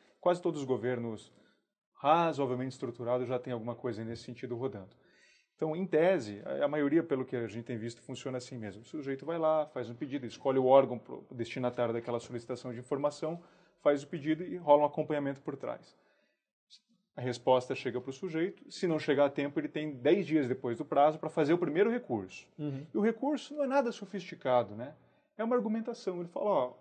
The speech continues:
Speaker 1: meu pedido não foi atendido, ou não houve resposta nenhuma,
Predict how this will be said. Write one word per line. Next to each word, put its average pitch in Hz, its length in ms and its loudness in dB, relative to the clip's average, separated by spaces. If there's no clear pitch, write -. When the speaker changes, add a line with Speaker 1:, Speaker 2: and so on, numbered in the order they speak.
Speaker 1:
meu 165 140 -6
pedido 165 300 -4
não 185 100 -2
foi 180 160 -2
atendido, 160 560 -4
ou 135 80 -2
não 139 80 -2
houve 147 160 0
resposta 147 500 2
nenhuma, 160 480 -2